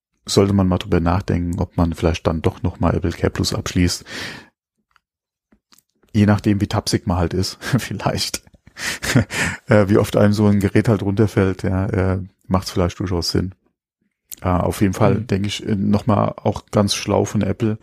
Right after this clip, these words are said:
Speaker 1: äh, das halt jetzt zu machen, weil, wie gesagt, es war halt immer zeitlich begrenzt, ähm, wo man sich halt relativ zügig dafür entscheiden musste,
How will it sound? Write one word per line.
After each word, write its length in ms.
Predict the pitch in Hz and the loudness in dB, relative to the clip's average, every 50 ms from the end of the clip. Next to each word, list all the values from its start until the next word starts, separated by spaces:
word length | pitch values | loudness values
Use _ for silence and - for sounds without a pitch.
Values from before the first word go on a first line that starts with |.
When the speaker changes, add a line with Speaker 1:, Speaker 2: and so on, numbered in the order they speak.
| _ - - - - - - - - - _ - | _ -20 -20 -20 -20 -20 -20 -20 -20 -20 _ -2
Speaker 1:
äh, 340 | - 98 98 98 98 101 95 - _ _ - _ _ _ | 2 4 4 6 6 4 2 0 _ _ -20 _ _ _
das 200 | - 104 95 - | 0 0 2 4
halt 160 | 113 98 - - | 2 2 2 2
jetzt 240 | 101 - - - | -2 -2 -2 -2
zu 80 | - 107 | 0 2
machen, 340 | 95 95 101 107 113 107 98 | 2 2 2 2 2 2 2
weil, 360 | 98 98 98 98 101 98 98 | 4 4 2 2 0 -2 -4
wie 60 | 101 | -2
gesagt, 280 | 95 101 98 101 - - | 0 0 0 -2 -4 -4
es 100 | 98 - | -2 2
war 80 | 107 | 2
halt 120 | 101 101 104 | 2 2 2
immer 180 | 101 110 107 | 2 2 2
zeitlich 400 | - - 107 107 - 107 104 - | 2 2 0 2 2 -2 -6 -4
begrenzt, 540 | - 104 - - 98 95 107 110 - - - _ _ _ _ _ _ _ _ _ _ _ _ _ _ _ _ _ _ - - - | -6 -6 -2 2 2 2 2 0 -4 -8 -12 _ _ _ _ _ _ _ _ _ _ _ _ _ _ _ _ _ _ -18 -8 -2
ähm, 520 | 117 98 95 98 95 98 98 98 95 95 104 | 2 4 4 4 4 4 2 2 0 -2 0
wo 120 | 101 98 | 0 2
man 140 | 95 98 98 | 4 4 4
sich 200 | 95 95 - - | 2 0 0 2
halt 220 | 104 92 92 - | 2 2 2 2
relativ 400 | - 92 98 92 - 104 92 - | 2 2 2 2 0 -4 -6 -6
zügig 340 | - - - 107 98 98 - | -4 -2 -2 0 0 -2 -4
dafür 260 | - - - - 101 | -6 -8 0 0 2
entscheiden 420 | 92 92 - - 92 87 92 98 98 | 2 2 0 0 2 2 2 2 0
musste, 300 | 98 101 - - 104 | -2 -2 -2 -2 -2